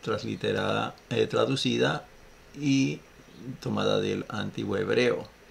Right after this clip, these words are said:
Suscríbase a nuestra lista de correos para obtener semanalmente valiosos artículos y noticias judías. También puede registrarse para asistir a nuestras clases en vivo desde New York visitando la página shalom haverim punto org,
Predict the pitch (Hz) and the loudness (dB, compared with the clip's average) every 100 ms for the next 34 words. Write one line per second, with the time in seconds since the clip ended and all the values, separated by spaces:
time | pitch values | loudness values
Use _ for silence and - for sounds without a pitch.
0 | - - - - - - - - - - | -20 -20 -20 -20 -20 -20 -20 -20 -20 -20
1 | - - - - - 143 202 233 220 156 | -20 -20 -20 -2 4 6 8 10 10 8
2 | 131 131 131 131 147 - 143 123 123 120 | 6 4 4 4 4 4 6 6 4 6
3 | 151 170 117 - 113 110 107 113 117 127 | 8 8 6 4 4 4 2 2 4 4
4 | - 117 110 113 120 120 117 117 110 110 | 2 0 2 2 2 0 2 2 2 2
5 | 110 - - 113 - 151 139 117 - 107 | 0 -2 -2 -2 0 0 0 -2 -2 -4
6 | 107 113 - 110 104 117 113 131 127 92 | -6 -4 -2 -2 -2 -2 -2 0 0 -2
7 | - - 131 123 170 - 160 143 127 113 | -6 -8 -2 2 2 4 4 2 0 -4
8 | - 135 180 - 135 117 110 - 113 127 | 2 4 4 2 -4 -2 -2 -2 -6 -2
9 | 123 117 107 113 - 117 117 113 110 101 | 0 0 -2 -4 -2 -2 -2 -2 -2 0
10 | 131 165 113 - - - - - 113 98 | 2 2 0 -6 -16 -18 -16 -4 -2 0
11 | 104 110 113 113 127 180 - - - 117 | -2 -2 2 4 4 2 -4 -16 -6 -4
12 | 107 113 110 113 - 117 113 139 156 180 | -2 -2 0 0 2 2 2 2 2 0
13 | - - - - 107 107 113 110 120 127 | -2 -8 -8 -4 -2 -2 -2 0 0 0
14 | 143 135 120 120 - 123 143 175 | 2 2 2 2 4 4 4 0